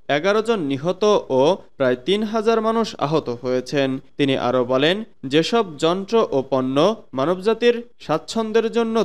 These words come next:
তৈরি করা হয়েছে এবং যেগুলো সবাই ব্যবহার করছে, সেই সব যন্ত্র বা পণ্য দিয়ে সন্ত্রাসী তৎপরতা চালানোর অর্থ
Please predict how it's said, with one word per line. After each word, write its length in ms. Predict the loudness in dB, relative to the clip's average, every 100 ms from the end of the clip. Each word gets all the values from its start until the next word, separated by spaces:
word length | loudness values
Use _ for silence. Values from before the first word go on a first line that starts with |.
| 2
তৈরি 220 | 2 2 -2
করা 180 | -4 -4
হয়েছে 360 | -4 -4 0 0 0 -2 -8 -2 0
এবং 200 | 2 0 -2 -14 -4
যেগুলো 320 | 0 2 4 2 0
সবাই 240 | -2 0 0
ব্যবহার 360 | 0 0 -2 -4
করছে, 380 | -4 -6 -4 0 0 -2 -12 -4
সেই 200 | 2 2 2
সব 120 | -2 0 -2
যন্ত্র 280 | -2 -2 0
বা 140 | 0 0
পণ্য 220 | -2 -4 -6 -2
দিয়ে 200 | 0 0 -2 -12 -6
সন্ত্রাসী 500 | -4 -2 -4 -2 -4 -2
তৎপরতা 580 | -2 0 -2 0 0 -2
চালানোর 460 | 0 0 0 -2 -2 -2
অর্থ 180 | -2